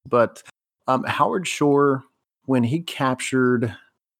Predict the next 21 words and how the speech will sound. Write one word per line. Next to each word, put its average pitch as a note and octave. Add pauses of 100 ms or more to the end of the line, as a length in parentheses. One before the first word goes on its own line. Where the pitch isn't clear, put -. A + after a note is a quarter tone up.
(220)
the A2
sounds G#2
of G2
The G2+
Lord G#2+
of G#2
the G#2
Rings G#2
and G#2
put A#2
everything A#2+
together, G2+ (1160)
I A#2
don't D3
think C#3
anybody C3+
else A2 (100)
could A#2+
have A2+
done A2
what G#2+